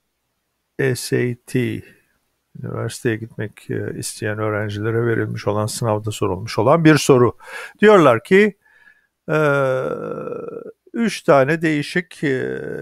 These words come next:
tam sayının ortalaması on ikiymiş. Eğer, e, bu tam sayıların, e, birincisi ikincisinin dokuz katı ise,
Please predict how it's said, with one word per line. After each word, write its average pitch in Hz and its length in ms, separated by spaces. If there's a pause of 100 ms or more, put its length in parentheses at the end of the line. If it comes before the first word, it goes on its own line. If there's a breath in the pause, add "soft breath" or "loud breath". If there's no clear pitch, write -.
(340)
tam 165 260
sayının 120 440
ortalaması 139 920 (300)
on 185 220
ikiymiş. 127 880 (1000)
Eğer, 196 580
e, 139 420
bu 180 100
tam 175 300
sayıların, 139 680
e, 131 280
birincisi 147 840
ikincisinin 139 920
dokuz 135 440
katı - 320
ise, 147 540